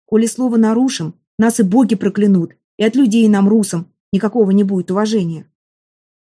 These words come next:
"Мы должны соблюдать договор, если хотим, чтобы нас считали за равных", воскликнула княгиня Эльга. Все это время она с волнением прислушивалась к бурному спору,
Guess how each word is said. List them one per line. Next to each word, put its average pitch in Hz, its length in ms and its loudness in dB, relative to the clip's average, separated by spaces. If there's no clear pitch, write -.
"Мы 240 240 6
должны 247 400 2
соблюдать 226 500 -2
договор, 214 520 0
если 214 320 -2
хотим, 214 360 -2
чтобы 202 280 -4
нас 254 200 2
считали 208 360 -4
за 247 160 -2
равных", 180 440 -4
воскликнула 175 540 -4
княгиня 180 480 -2
Эльга. 180 380 -6
Все - 220 0
это 175 140 0
время 185 400 0
она 208 200 2
с 208 100 -8
волнением 254 460 2
прислушивалась 220 640 -2
к 185 60 -2
бурному 269 360 4
спору, 220 520 -4